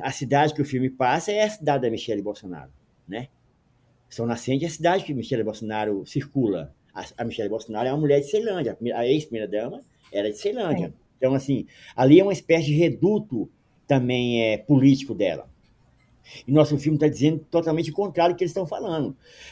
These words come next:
Speaker 1: A gente tá acusando esse, o Estado brasileiro de um crime, que é o crime que, que historicamente existe, que é da, que o encarceramento no Brasil é uma política pública de Estado, né? Que é uma coisa muito absurda, né? O
Speaker 2: Sim.
Speaker 1: encarceramento é uma política pública de Estado. Então,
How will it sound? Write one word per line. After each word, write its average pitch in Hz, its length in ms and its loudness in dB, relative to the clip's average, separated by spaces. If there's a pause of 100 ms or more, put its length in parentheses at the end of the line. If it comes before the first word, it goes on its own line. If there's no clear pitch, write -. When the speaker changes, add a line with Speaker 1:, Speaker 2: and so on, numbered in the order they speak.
(120)
Speaker 1:
A 139 60 2
gente 139 240 2
tá 131 180 0
acusando 151 460 2
esse, - 240 -4
o 143 100 0
Estado 120 360 0
brasileiro 107 600 0
de 139 120 -2
um 175 120 2
crime, 160 480 0
que - 120 0
é 139 40 4
o 135 60 2
crime 160 320 -4
que, 139 140 0 (120)
que 113 140 -18
historicamente 117 680 -4
existe, 127 560 -4 (420)
que 147 260 6
é 156 120 8
da, 156 300 2 (100)
que 156 100 2
o 151 120 2
encarceramento 147 720 0
no 127 60 -2
Brasil 110 380 -2
é - 20 -2
uma 185 100 -4
política 208 380 -2
pública 180 360 -4
de 101 80 -6
Estado, 92 420 -6
né? 110 160 -8
Que - 140 -4
é 127 60 4
uma 120 80 -4
coisa 139 220 0
muito 147 160 0
absurda, 147 500 4
né? 143 260 -2 (380)
O 92 60 -18
Speaker 2:
Sim. - 100 -8
Speaker 1:
encarceramento 143 480 -2
é 180 120 8
uma 196 180 0
política 139 400 -4
pública 113 280 -8
de 104 60 -12
Estado. - 320 -12
Então, 147 200 -4